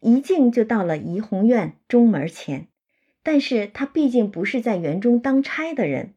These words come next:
不好进去，只在一簇玫瑰花前站着。有一盏茶功夫，可巧小燕儿，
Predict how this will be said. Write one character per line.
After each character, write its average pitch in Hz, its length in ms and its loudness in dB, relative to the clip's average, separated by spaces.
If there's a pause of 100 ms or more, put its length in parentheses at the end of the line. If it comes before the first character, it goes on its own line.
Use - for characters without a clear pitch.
不 349 60 -4
好 196 200 -6
进 254 300 -2
去， - 360 -12 (500)
只 208 180 0
在 277 220 0
一 226 140 2
簇 254 240 -4
玫 202 200 0
瑰 277 140 -2
花 311 280 -8
前 180 460 -10
站 202 300 -4
着。 - 160 -16 (1400)
有 262 140 4
一 381 140 4
盏 226 220 0
茶 208 240 -2
功 311 200 2
夫， 202 340 -2 (360)
可 - 220 -2
巧 - 440 -6 (340)
小 185 220 -4
燕 269 200 -2
儿， - 200 -6